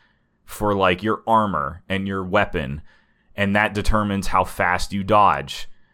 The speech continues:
That's all that should matter, not all of the other items in your, like, inventory. That, that's so insane. And, like,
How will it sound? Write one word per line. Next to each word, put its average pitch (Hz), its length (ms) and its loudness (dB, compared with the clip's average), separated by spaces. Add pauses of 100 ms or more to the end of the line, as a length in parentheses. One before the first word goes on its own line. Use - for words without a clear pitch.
(140)
That's 110 400 2
all 113 300 4
that 110 180 0
should 101 220 -6
matter, 87 480 -2 (560)
not 110 500 4
all 113 240 8
of 101 80 0
the 104 140 2
other 101 240 4
items 92 380 2
in 90 120 0
your, 85 220 -4
like, 80 260 -2
inventory. 80 760 -10
That, 101 280 -2
that's 110 180 0
so 113 520 2
insane. 90 640 -8 (460)
And, 113 280 0
like, 107 320 0